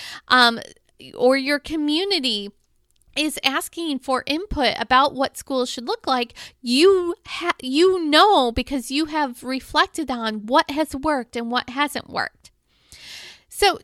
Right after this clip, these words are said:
to get started reflecting on this past school year, I would actually break it into two parts. I would reflect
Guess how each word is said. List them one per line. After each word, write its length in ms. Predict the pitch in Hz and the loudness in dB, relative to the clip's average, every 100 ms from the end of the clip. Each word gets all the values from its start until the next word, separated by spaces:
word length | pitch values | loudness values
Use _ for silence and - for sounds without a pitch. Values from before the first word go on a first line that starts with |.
| _ | _
to 180 | - 427 | -2 2
get 220 | 415 587 - | 4 4 4
started 460 | - 359 339 294 | 6 8 8 2
reflecting 600 | 254 262 254 269 - 247 | 0 0 2 0 2 0
on 220 | - 233 | 2 0
this 160 | 226 226 | 0 -4
past 320 | - 285 311 | -2 0 0
school 320 | - 233 220 | 0 0 2
year, 320 | 208 208 190 - - | 2 2 2 0 4
I 140 | 285 | 6
would 160 | 440 - | 6 4
actually 420 | 240 247 - 277 | 2 0 -2 -2
break 340 | 240 233 233 233 | -2 2 0 2
it 140 | 247 | -2
into 240 | 220 226 226 | -2 -8 -8
two 260 | - 220 | -8 -8
parts. 600 | 202 233 202 127 - - - - - | -4 0 0 -2 -10 -14 -14 -18 2
I 220 | 226 262 | 6 6
would 180 | 294 269 | 6 0
reflect 720 | 311 320 - 277 277 320 | 0 -2 -2 4 4 4